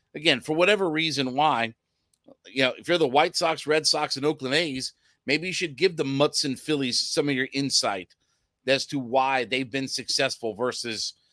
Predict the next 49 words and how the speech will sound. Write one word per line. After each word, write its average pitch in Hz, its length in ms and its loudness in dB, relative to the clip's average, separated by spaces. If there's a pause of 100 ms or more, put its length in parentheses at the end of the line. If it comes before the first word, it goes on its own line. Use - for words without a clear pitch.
(180)
you 135 120 0
know, 117 140 0
this 117 160 -4
Braves 120 340 2
ball 123 240 4
club, 104 340 -4
to 107 120 -6
where 117 320 0 (320)
those 143 260 2
two 143 160 -4
teams 147 360 -4
that 123 120 -6
spent 147 400 0 (380)
gazillions 143 680 0
of 127 120 -8
dollars. 139 380 2
I - 20 0
mean, 143 160 -2 (300)
the 147 60 4
Oakland 202 340 4
A's 185 280 0
are 147 100 0
two 180 280 -4
and 151 140 2
one 160 220 2
against 131 320 -4
the, 123 260 -2
the, 123 220 -2
uh, 113 60 -2
Braves 139 440 0
this 107 200 -6
year. 87 280 -12 (400)
They 156 100 4
spent, 180 320 0
like, 139 180 0
six - 300 2
bucks 156 440 2
on 131 140 0
their 123 140 -2
roster. 123 500 -2 (240)
Like, 156 160 4
literally, 170 320 2
I, 131 160 -4
the 147 100 -2
folding 190 480 2
money 180 340 -2
in 175 100 0
my 160 140 0
pocket 170 580 0